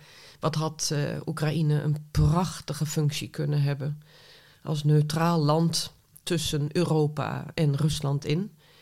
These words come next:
Dus dan was het een onderdeel geworden, hè, van de, op dat Euraziatische continent. Dus Europa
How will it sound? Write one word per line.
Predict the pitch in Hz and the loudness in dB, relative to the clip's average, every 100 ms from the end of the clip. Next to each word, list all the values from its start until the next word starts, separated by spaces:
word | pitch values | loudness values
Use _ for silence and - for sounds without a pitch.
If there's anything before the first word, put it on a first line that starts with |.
| - _ | -20 _
Dus | 143 | -10
dan | - 147 | -2 -2
was | 131 | -2
het | 139 - | -4 -2
een | 139 139 | -2 2
onderdeel | 143 131 131 110 | 0 0 -4 -4
geworden, | 147 143 131 131 127 131 | -4 -4 -2 -2 -2 0
hè, | 135 156 196 | 2 2 -2
van | 170 139 | -2 -2
de, | - | -2
op | 131 | -4
dat | 135 131 | -4 -2
Euraziatische | - 151 156 165 165 151 143 156 151 165 156 147 151 | 2 4 4 2 0 2 2 0 -2 -4 -4 -6 -6
continent. | 131 131 - 139 170 208 - _ _ _ _ _ _ - - - - | -6 -6 -2 0 0 -2 -10 _ _ _ _ _ _ -20 -20 -14 -12
Dus | - 165 | -2 -2
Europa | - 165 196 214 160 135 151 | 0 0 2 0 0 -2 -4